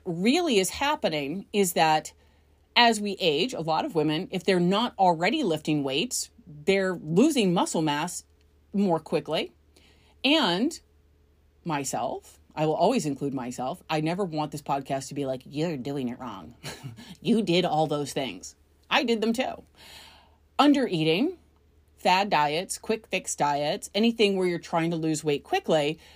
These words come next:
what's happening is that over time,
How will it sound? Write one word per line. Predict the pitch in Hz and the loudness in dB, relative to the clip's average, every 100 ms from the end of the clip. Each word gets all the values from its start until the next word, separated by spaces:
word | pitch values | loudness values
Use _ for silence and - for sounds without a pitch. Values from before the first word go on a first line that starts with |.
| - - | -20 -6
what's | 190 185 - | 0 0 -2
happening | - 339 349 214 170 151 202 - | -6 -4 -2 0 0 0 -4 -2
is | 208 185 | 0 2
that | 202 175 170 - _ _ _ _ _ _ _ - | 6 6 6 0 _ _ _ _ _ _ _ 2
over | 226 202 165 | 4 4 0
time, | - - 311 285 160 143 214 | -2 -6 -2 0 0 -4 -6